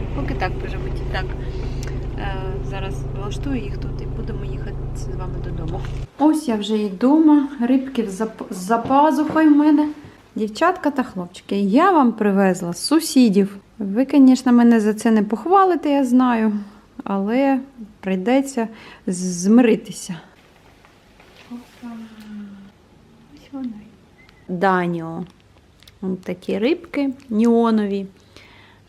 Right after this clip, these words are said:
От, раніше вони були сірі в полосочку, а тепер були сірі в смужку, а тепер ось такі вони яскраві. І я взяла трьох кольорів.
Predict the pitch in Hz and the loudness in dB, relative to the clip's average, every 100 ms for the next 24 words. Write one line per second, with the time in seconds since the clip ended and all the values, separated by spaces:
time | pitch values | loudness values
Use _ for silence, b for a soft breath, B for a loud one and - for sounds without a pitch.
0 | - 196 190 190 202 240 247 202 196 196 | -10 -8 -6 -4 0 2 2 0 -2 -2
1 | 185 185 185 202 - 294 330 302 - - | -4 -4 -4 -6 -8 -2 0 0 -4 -4
2 | 226 220 208 196 190 - - 180 - _ | -4 -2 -4 -6 -14 -14 -12 -12 -14 _
3 | - _ _ _ _ _ _ _ _ _ | -20 _ _ _ _ _ _ _ _ _
4 | 202 202 214 - 311 339 - B B B | -12 -8 -6 0 2 2 -4 B B B
5 | B B _ _ _ _ _ _ _ _ | B B _ _ _ _ _ _ _ _
6 | _ _ _ _ _ _ _ - 202 202 | _ _ _ _ _ _ _ -8 -6 -6
7 | - 214 196 190 - 226 285 - 196 190 | -2 0 0 -2 -4 -2 -2 -4 -8 -8
8 | 190 240 254 - 214 214 202 190 190 190 | -6 -4 -4 -4 -6 -6 -12 -10 -8 -6
9 | 185 180 196 196 - 277 320 311 302 B | -6 -6 -8 -10 -8 -4 0 -2 -4 B
10 | B B B B B _ - 247 220 196 | B B B B B _ -4 -2 -2 -4
11 | 196 190 190 196 196 - 185 190 254 302 | -6 -6 -6 -4 -4 -4 -6 -4 -4 -4